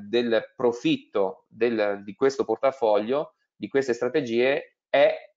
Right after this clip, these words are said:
il semplice passare del tempo e non la direzionalità, la direzionalità dei mercati, del sottostante S and P cinquecento in questo caso.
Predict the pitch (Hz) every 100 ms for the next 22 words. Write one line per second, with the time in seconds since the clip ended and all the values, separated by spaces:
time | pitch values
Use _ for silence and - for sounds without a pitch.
0 | - 131 123 120 117 120 _ - - 151
1 | 147 135 127 127 - 127 120 117 117 104
2 | 98 95 113 - 139 135 135 151 151 135
3 | 123 123 120 - 113 117 117 - 104 107
4 | - _ _ - 110 117 117 110 107 110
5 | 107 - - 110 104 104 - 98 98 101
6 | 95 101 - 98 - 101 104 - 98 -
7 | 107 101 104 104 107 107 101 95 98 -
8 | - -